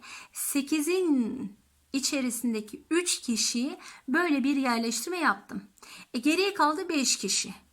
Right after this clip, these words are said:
Beş kişiyi yerleştirmemde bir sıkıntı yok. Şimdi beş kişi, dört kişi olacaktı ya. Biri burada. Buna ne lazım? Üç adam. Tamam. Geri kalan iki kişinin, iki kişisini de ne yaptım? Buraya verdim.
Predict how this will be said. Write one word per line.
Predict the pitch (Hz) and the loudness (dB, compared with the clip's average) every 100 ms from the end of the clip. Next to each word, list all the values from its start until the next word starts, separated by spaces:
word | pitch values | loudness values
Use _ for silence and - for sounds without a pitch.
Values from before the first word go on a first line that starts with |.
| - | 0
Beş | 330 330 | 2 2
kişiyi | - 240 - 254 320 415 - - - _ | 2 0 0 0 -2 -4 -14 -20 -20 _
yerleştirmemde | 254 269 294 302 - 302 320 311 359 | 2 4 4 2 0 2 2 2 0
bir | 311 | -2
sıkıntı | - - 262 - | -2 -2 -2 -2
yok. | - - - _ _ _ _ | -8 -10 -20 _ _ _ _
Şimdi | - 233 208 214 240 | -2 0 0 -4 -2
beş | 269 320 - - | 0 2 0 -2
kişi, | - 208 - 110 - - - - | -4 -2 -2 -4 -10 -18 -20 -2
dört | 254 277 | 2 2
kişi | - 277 285 | 2 2 2
olacaktı | 269 262 294 294 | 2 2 0 0
ya. | 339 185 - - 220 | -2 -2 -8 -10 0
Biri | 226 269 | 2 4
burada. | 254 262 240 262 339 - - - | 2 2 4 4 2 -6 -20 0
Buna | 247 285 | 4 8
ne | 294 | 6
lazım? | 302 269 262 330 339 _ | 6 6 4 0 -6 _
Üç | 285 - | 0 0
adam. | - 233 202 - _ _ _ _ _ _ | -2 -2 -4 -6 _ _ _ _ _ _
Tamam. | - - - 233 - - - - 226 | -14 -10 -10 -10 -14 -18 -18 -8 2
Geri | 247 330 | 2 2
kalan | - 277 226 226 | 0 2 2 -2
iki | 254 - 311 | -6 -6 -2
kişinin, | 262 - 226 208 226 - | 0 0 0 0 -2 -2
iki | - 294 294 | -2 0 0
kişisini | 247 - - - - 214 | -2 -2 -2 0 2 2
de | 208 | 4
ne | 240 | 4
yaptım? | 294 294 330 330 | 2 2 -4 -2
Buraya | 247 226 196 185 | -2 0 0 -2
verdim. | - - - | -8 -10 -14